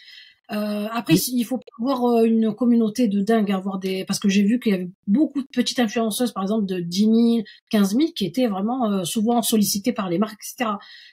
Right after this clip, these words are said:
Speaker 1: Donc, euh, il faut juste avoir une petite communauté, être régulier sur ce que tu postes, euh, voilà, euh, bien faire les choses que, que tu postes, être vrai aussi, être vraiment toi, pas faire une image, une image fausse, parce que les gens,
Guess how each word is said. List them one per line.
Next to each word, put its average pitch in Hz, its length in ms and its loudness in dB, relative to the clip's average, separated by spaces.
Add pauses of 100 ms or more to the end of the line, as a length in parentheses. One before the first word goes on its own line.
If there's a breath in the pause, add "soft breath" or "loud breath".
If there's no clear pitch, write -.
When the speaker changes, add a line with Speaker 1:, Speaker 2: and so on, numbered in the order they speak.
(120)
Speaker 1:
Donc, 208 280 -8
euh, 220 120 -2
il 214 80 -4
faut 339 180 4
juste 311 220 0
avoir 277 200 -4
une 233 100 -2
petite - 240 -4
communauté, 285 560 0
être 240 260 -4
régulier 233 400 2
sur - 180 -4
ce - 60 -14
que 247 80 -4
tu - 180 -8
postes, 214 400 -2 (380 loud breath)
euh, 202 600 -2
voilà, 226 420 -2
euh, 202 60 -2
bien 226 260 0
faire 269 240 -4
les 247 80 2
choses 233 380 -2
que, 220 180 -2
que 208 100 -6
tu 247 160 -6
postes, 247 180 -2
être 247 300 0
vrai 233 260 2
aussi, 247 380 -2
être 214 240 -8
vraiment 233 300 -4
toi, 226 240 -8 (340 soft breath)
pas 226 100 0
faire 233 200 -2
une 226 120 2
image, 226 360 0
une 202 260 -2
image 220 260 0
fausse, 208 240 -4
parce 185 140 -6
que - 80 -4
les 196 80 2
gens, 233 220 0